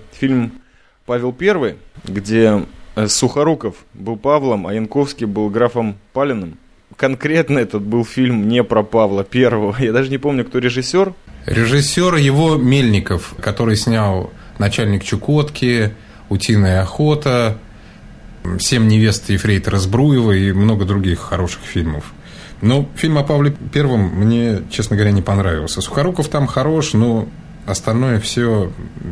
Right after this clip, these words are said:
Speaker 2: весьма тоскливо.
Speaker 1: Мне показалось, что Сухоруков, э, в этом фильме, ну, я не знаю, как происходило дело с кастингом, он просто,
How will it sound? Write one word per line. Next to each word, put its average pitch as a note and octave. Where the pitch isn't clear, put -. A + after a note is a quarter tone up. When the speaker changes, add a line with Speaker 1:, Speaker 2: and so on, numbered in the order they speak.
Speaker 2:
весьма G#2
тоскливо. F2+
Speaker 1:
Мне C#3+
показалось, D#3+
что -
Сухоруков, C#3
э, G#2
в A2
этом B2+
фильме, B2+
ну, A2+
я C3+
не C3
знаю, B2
как A2
происходило A#2
дело A2+
с A#2
кастингом, A#2
он A2+
просто, A#2